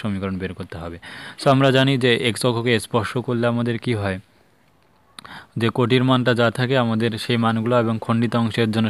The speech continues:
সূত্র টু root over জি স্কয়ার মাইনাস c, এই সূত্রগুলো আমাদের অ্যাপ্লাই করতে হয় মূলত। তো সে কারণে আমরা এখানে, আহ, সমাধানের জন্য লিখেছি, আমরা ধরে নিচ্ছি বৃত্তের ক্ষেত্রফল, বৃত্তের কেন্দ্র হচ্ছে এইচ কমা কে। আর যেহেতু বৃত্তটি এক্স অক্ষকে স্পর্শ করে, আমরা জানি এক্স অক্ষকে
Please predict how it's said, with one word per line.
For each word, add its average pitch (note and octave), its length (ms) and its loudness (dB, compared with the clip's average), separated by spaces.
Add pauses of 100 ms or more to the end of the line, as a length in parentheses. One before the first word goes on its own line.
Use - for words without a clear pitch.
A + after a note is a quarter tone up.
সূত্র G#2+ 200 -2 (140)
টু B2+ 80 0 (360)
root G#2 160 -8
over A2 220 0
জি A2 140 -2
স্কয়ার A2 260 0
মাইনাস G2+ 300 -2
c, - 20 -14 (180)
এই G#2+ 120 -4
সূত্রগুলো G#2 460 -8
আমাদের G2+ 220 -6
অ্যাপ্লাই F#2 300 -8
করতে F2 220 -16
হয় F2 160 -10
মূলত। F2 240 -14 (840)
তো A#2+ 60 -2 (120)
সে B2+ 160 2
কারণে C3+ 280 4
আমরা A#2+ 220 2
এখানে, A2+ 280 0
আহ, G#2 120 -2 (100)
সমাধানের G#2 420 0
জন্য G#2+ 120 0 (100)
লিখেছি, G2 280 -4 (100)
আমরা G2+ 160 0 (260)
ধরে G#2 220 0
নিচ্ছি A#2+ 260 -2
বৃত্তের G2 380 -2
ক্ষেত্রফল, G2 480 -2 (400)
বৃত্তের A2 340 2
কেন্দ্র G#2 220 2 (100)
হচ্ছে G2+ 180 2 (260)
এইচ G2+ 240 2
কমা G#2 260 2
কে। A#2+ 80 0 (840)
আর G#2 100 4 (160)
যেহেতু A#2+ 300 4
বৃত্তটি C3 360 2
এক্স - 180 -4
অক্ষকে C3 240 4 (100)
স্পর্শ B2 240 2 (140)
করে, D3 180 6
আমরা A#2+ 180 4
জানি A2 160 4
এক্স G2+ 140 -4
অক্ষকে A2+ 180 -2